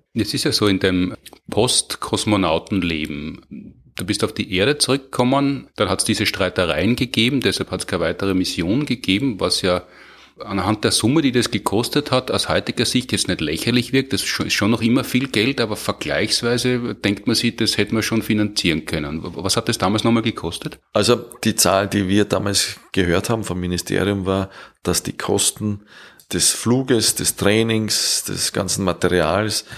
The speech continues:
Speaker 2: der wissenschaftlichen Experimente, die ja natürlich auch finanziert wurden, glaube ich, ein bisschen unter zweihundert Millionen Schillinge gekostet hat. Also im Vergleich,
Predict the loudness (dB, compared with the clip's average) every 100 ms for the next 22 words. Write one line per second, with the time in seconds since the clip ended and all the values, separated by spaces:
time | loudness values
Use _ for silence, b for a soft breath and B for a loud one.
0 | B -2 -2 0 0 2 2 0 0 0
1 | 0 -2 0 0 0 -2 -2 -2 0 2
2 | 2 0 -2 0 -2 -2 -2 -2 -2 -2
3 | -2 -2 -4 B B B B -4 -2 -4
4 | -6 -8 -12 -14 -4 0 2 2 2 0
5 | 2 2 4 2 2 0 2 2 2 0
6 | -4 b b -2 2 4 4 2 0 -8
7 | b b -14 -2 0 0 0 -4 -2 0
8 | 0 0 0 -2 -2 0 0 0 -6